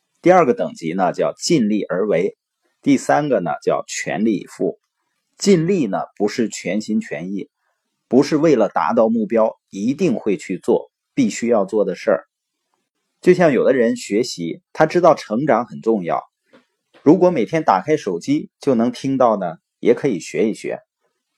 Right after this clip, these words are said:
但是如果让我去到有一定距离的地方，那我就不去了。人们在跟自己的成长讨价还价，这呢，就是尽力去学习。尽力的意思呢，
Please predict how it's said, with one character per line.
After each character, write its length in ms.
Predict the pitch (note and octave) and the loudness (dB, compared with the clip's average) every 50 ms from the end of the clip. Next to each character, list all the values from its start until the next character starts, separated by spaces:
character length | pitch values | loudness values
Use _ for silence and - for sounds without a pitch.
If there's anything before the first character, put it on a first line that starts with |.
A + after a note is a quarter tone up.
| _ _ - | _ _ 4
但 180 | F3 F3 D#3+ | 4 4 4
是 100 | D#3+ E3 | 4 0
如 200 | C3 B2 D#3 F3 | 0 2 2 4
果 160 | D3 A2 D#2+ | 4 2 2
让 200 | - C#3 D3+ B2 | 4 2 0 0
我 100 | - - | -2 -6
去 240 | - - - D#3 C3+ | -6 -4 -4 0 2
到 220 | C#3 C3 A#2+ - - _ - | 2 2 2 0 -2 _ -6
有 240 | F#2+ F2+ D2 C#2+ | -4 -4 -4 -4
一 180 | D#2 F#2 A2 - | -4 -4 -4 -4
定 240 | C#3 F3+ D#3 B2+ A#2+ | -2 -2 -2 -2 -4
距 240 | - - E3+ C3+ A2 | -4 -4 -4 -2 -2
离 180 | G2+ G#2+ B2+ | -2 -2 0
的 140 | C3+ C3+ C3 | 0 -2 -2
地 220 | - G3 F3+ B2 | -2 -4 -4 -4
方， 180 | - - D#2 - - _ _ _ _ _ _ _ _ - | -4 -6 -12 -12 -12 _ _ _ _ _ _ _ _ 0
那 140 | B2 A#2 | 2 2
我 140 | G2 E2 - | 2 2 -2
就 100 | - F#2 | -4 -8
不 120 | - F#2 F2+ | -8 -8 -10
去 200 | - - G2+ F2 | -8 -4 -4 -4
了。 240 | C2+ B1 - _ _ _ _ _ _ _ _ _ _ _ _ | -4 -4 -10 _ _ _ _ _ _ _ _ _ _ _ _
人 200 | - A2+ A#2+ D3+ | 4 4 6 6
们 180 | E3 D3 D3+ | 6 4 4
在 220 | D3 - D3 C3 A#2+ | 4 2 2 2 4
跟 240 | - D#3 D#3 D#3+ - | 4 2 2 2 -2
自 120 | E3+ D#3 | -2 -4
己 140 | G2+ F#2 E2+ | -2 -2 0
的 140 | - A2 A2 | 0 0 0
成 320 | - - - B2 D3+ C#3 | 0 -4 -4 -2 0 2
长 280 | A2 D#2+ G2+ A#2+ - _ _ | 0 0 0 -2 -6 _ _
讨 200 | - - - E2 | -4 0 0 0
价 180 | E2+ A#2 B2+ A#2 | 2 2 2 2
还 240 | - - E2 F#2+ G#2 | 0 -4 -8 -8 -4
价， 240 | B2+ C3 G2 F2+ - _ _ _ _ _ _ _ _ - | -2 -2 -4 -4 -8 _ _ _ _ _ _ _ _ 8
这 180 | - G#3+ E3 | 8 8 10
呢， 220 | B2+ A2+ F#2+ F2+ F2 | 8 4 0 -2 0
就 160 | A2 A2+ G#2+ | 0 -2 0
是 200 | - A#2+ G2+ - _ | 0 -2 -4 -4 _
尽 320 | - - G3+ D#3 D3 E3 | 0 2 2 2 2 2
力 180 | F3+ D3 G#2 - | 0 -2 -2 -4
去 180 | - - F2+ | -4 -8 -8
学 240 | - - F2 E2 D#2 | -8 -6 -8 -8 -8
习。 320 | - - - D#2+ - _ _ _ _ _ _ | -8 -10 -12 -14 -14 _ _ _ _ _ _
尽 220 | - - F#3+ F3+ F#3+ | 4 6 6 6 6
力 140 | G3 E3 | 4 4
的 80 | C3+ B2 | 4 4
意 160 | A#2+ A#2 G#2+ | 2 0 -4
思 160 | - - F2+ | -6 -6 -4
呢， 80 | F2 | -2